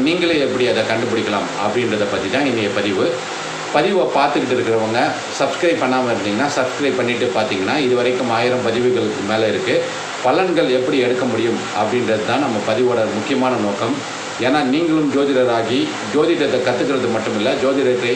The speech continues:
அனைவருக்கும் சொல்லிக் கொடுத்து நீங்களும் பலன் பெற்று அனைவரும் பலன் பெற்று முன்னேற வேண்டும் அப்படின்றது தான் அமர்நாத் ஆஸ்ட்ரோவோட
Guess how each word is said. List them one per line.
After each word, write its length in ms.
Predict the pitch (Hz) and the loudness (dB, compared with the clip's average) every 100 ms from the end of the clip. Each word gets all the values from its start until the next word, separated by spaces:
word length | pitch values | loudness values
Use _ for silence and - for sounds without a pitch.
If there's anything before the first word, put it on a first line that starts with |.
| - 98 | -2 -2
அனைவருக்கும் 600 | 127 147 147 127 127 127 | 0 2 2 0 0 -2
சொல்லிக் 320 | 127 139 156 | 0 0 0
கொடுத்து 320 | 120 107 104 120 - - - - 123 | 0 -2 0 -2 -2 -8 -10 -4 0
நீங்களும் 420 | 175 175 160 139 | 2 2 2 2
பலன் 260 | 127 127 120 | 2 2 0
பெற்று 220 | 110 123 | 0 2
அனைவரும் 460 | 123 131 143 135 120 | 2 2 2 0 0
பலன் 220 | 117 113 | 0 0
பெற்று 220 | 107 - 123 | -2 0 0
முன்னேற 300 | 120 131 123 | 2 2 2
வேண்டும் 360 | 110 107 104 - | 0 0 -2 -2
அப்படின்றது 500 | 107 110 110 104 104 | -2 -2 0 0 0
தான் 120 | 123 | 0
அமர்நாத் 380 | 120 123 110 104 | 0 0 0 0
ஆஸ்ட்ரோவோட 360 | 101 - 98 | -2 -2 -2